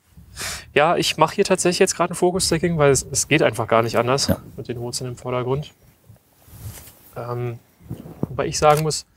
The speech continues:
Speaker 1: ich habe immer noch relativ viel Freude an der Bildbearbeitung, tatsächlich.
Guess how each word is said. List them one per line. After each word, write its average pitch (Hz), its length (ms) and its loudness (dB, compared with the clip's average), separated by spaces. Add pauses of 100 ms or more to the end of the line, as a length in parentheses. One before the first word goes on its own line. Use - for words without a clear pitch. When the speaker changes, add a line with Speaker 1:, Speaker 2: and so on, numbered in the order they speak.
(320)
Speaker 1:
ich 127 160 -2
habe 156 100 4
immer 151 140 4
noch 139 200 2 (200)
relativ 143 340 2
viel 143 160 2
Freude 135 320 4
an 113 60 2
der 113 100 2
Bildbearbeitung, 110 720 4 (520)
tatsächlich. - 640 -4